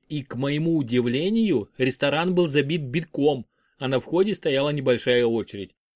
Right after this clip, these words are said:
Чтобы попасть на второй этаж, нужно пройти через весь зал или воспользоваться отдельным входом. Именно через второй вход мы поднялись в ресторан,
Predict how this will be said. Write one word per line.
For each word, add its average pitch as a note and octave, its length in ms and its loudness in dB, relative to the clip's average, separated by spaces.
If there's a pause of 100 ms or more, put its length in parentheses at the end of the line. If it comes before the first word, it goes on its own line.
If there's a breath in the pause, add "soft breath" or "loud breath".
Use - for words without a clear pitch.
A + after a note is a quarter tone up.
(240)
Чтобы C3 480 0
попасть B2+ 400 0
на A#2+ 80 -6
второй D3+ 440 0
этаж, - 360 -2 (340)
нужно C3 380 -2
пройти C3+ 500 0
через B2 300 -4
весь B2 320 -4
зал D3+ 600 -2
или D3+ 160 2
воспользоваться F3+ 840 0
отдельным C3+ 640 -2
входом. G2+ 520 -2 (560)
Именно E3 400 0
через C3+ 280 -2
второй B2+ 340 4
вход A3+ 300 0
мы D#3+ 160 -2
поднялись E3 460 2
в - 40 -2
ресторан, C3+ 600 -2